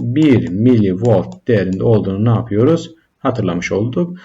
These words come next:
Bundan sonraki aşamada artık büyük kareye ne yapabilirsiniz? Gidebilirsiniz. Yatayda ve dikeyde beşer tane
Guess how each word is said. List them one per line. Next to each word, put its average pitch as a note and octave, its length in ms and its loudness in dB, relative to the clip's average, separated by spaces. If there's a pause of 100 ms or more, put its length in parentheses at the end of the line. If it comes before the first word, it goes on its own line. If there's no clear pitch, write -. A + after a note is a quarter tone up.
(200)
Bundan E3 320 2
sonraki A#2+ 380 0
aşamada A2 760 0
artık A2+ 560 -4
büyük A#2 260 2
kareye G2+ 280 0
ne A#2+ 40 2
yapabilirsiniz? A2 880 -2 (380)
Gidebilirsiniz. A#2+ 960 0
Yatayda A#2 440 2
ve G#2 140 0
dikeyde A2 500 -2
beşer A2+ 460 0
tane F2+ 420 -4